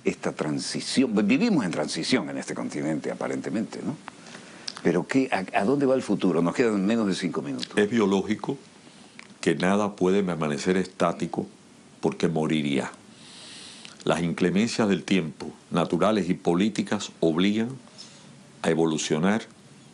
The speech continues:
Speaker 2: a cambiar para bien, a ir para adelante. Siempre he dicho que si hay que huir, hay que huir hacia adelante, nunca hacia detrás, ¿eh? Y, y ir armado, armado espiritualmente.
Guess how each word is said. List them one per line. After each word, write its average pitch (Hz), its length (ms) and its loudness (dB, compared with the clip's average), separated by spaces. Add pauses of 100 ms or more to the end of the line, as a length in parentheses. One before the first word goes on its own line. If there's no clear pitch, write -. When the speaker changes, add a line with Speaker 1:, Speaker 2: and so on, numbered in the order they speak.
(220)
Speaker 2:
a 85 100 0
cambiar 85 480 0
para 85 240 2
bien, 90 380 0 (540)
a 80 140 2
ir 101 160 2
para 98 160 2
adelante. 64 420 -4 (100)
Siempre 104 340 2
he - 20 4
dicho 104 240 0
que 78 60 -2
si - 120 0
hay 113 120 2
que - 140 0
huir, 110 380 2 (360)
hay 92 140 4
que - 120 0
huir 113 180 2
hacia 98 200 2
adelante, 73 480 -2 (320)
nunca 127 260 2
hacia - 180 0
detrás, - 300 -4 (800)
¿eh? 123 160 0 (540)
Y, 90 220 2 (120)
y 95 240 4
ir 147 200 -2
armado, 90 500 2 (400)
armado 95 480 2
espiritualmente. 78 920 -2